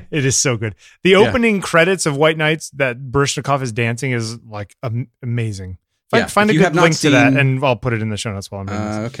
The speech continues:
Speaker 2: okay.
Speaker 1: <clears throat> Um, but there's this scene where, uh, Gregory Hines and Baryshnikov, like, bet that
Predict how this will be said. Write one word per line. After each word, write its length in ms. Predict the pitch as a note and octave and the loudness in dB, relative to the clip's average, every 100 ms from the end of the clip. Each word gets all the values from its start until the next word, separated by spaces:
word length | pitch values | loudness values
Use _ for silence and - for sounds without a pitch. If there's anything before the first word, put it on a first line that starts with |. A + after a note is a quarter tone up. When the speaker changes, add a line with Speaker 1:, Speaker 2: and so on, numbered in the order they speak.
| G2+ - _ _ - | -10 -12 _ _ -8
Speaker 2:
okay. 140 | G3 | -8
Speaker 1:
<clears throat> 80 | - | 0
Um, 440 | F#3+ D#3+ D#3 D3 D3+ | 4 6 4 0 -4
but 220 | C#3 D#3 | -2 2
there's 160 | E3 C#3 | 2 2
this 120 | D3+ | 0
scene 280 | - D3+ C#3+ | 2 0 2
where, 280 | B2+ B2 B2+ | 2 0 -2
uh, 240 | B2+ A#2+ A#2+ | -2 -2 0
Gregory 320 | C#3+ C3 B2+ | 0 0 0
Hines 320 | A#2 A#2+ A#2 | 2 0 -2
and 200 | A2+ G#2+ | -4 -4
Baryshnikov, 520 | A#2 G#2+ B2 A2+ A2 | -6 -6 -8 -8 -8
like, 180 | A2 G#2+ | -6 -8
bet 360 | G2+ G2+ A2 A2 | -6 -6 -6 -6
that 140 | A2+ | -10